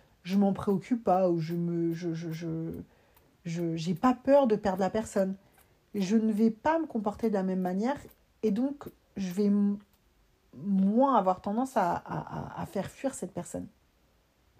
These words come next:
Euh, vous savez, on, je, je, je, j'en ai déjà parlé,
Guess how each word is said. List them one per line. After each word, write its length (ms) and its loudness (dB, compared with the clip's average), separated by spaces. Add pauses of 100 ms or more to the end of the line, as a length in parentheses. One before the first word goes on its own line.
(680)
Euh, 280 2
vous 120 -8
savez, 280 -2
on, 240 -2
je, 220 -4
je, 160 -6 (120)
je, 160 -6
j'en 240 -4
ai 80 -2
déjà 260 -4
parlé, 360 0